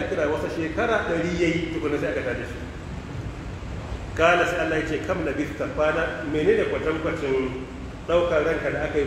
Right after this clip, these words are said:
ko bacci da kai, gwargwadon yadda ya fahimta? Kala, sai ya ce, "Labistu yawman aw ba'da yawm." Na zauna ne wuni ko kuma sashin wuni. Mutumin da ya yi kwana shekara ɗari,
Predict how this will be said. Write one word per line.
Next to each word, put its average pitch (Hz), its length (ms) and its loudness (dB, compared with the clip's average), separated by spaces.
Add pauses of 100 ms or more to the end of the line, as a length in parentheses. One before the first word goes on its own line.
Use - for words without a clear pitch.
ko 147 160 2
bacci 160 360 0
da 156 100 2
kai, 135 240 2
gwargwadon 156 420 2
yadda 170 220 0
ya 143 80 2
fahimta? 120 420 -2 (800)
Kala, 156 300 6
sai 143 160 0
ya 139 80 -2
ce, 143 160 -2
"Labistu 135 500 0
yawman 180 480 4 (1080)
aw 156 180 4
ba'da 147 380 2
yawm." - 180 2 (1120)
Na 170 240 6
zauna 190 480 4
ne 160 240 2
wuni 359 640 0 (720)
ko 165 280 0
kuma 165 200 2
sashin 151 420 2
wuni. 120 300 -4 (880)
Mutumin 233 440 4
da 175 60 6
ya 175 80 6
yi 185 300 2
kwana 196 480 2
shekara 175 640 0
ɗari, 139 280 0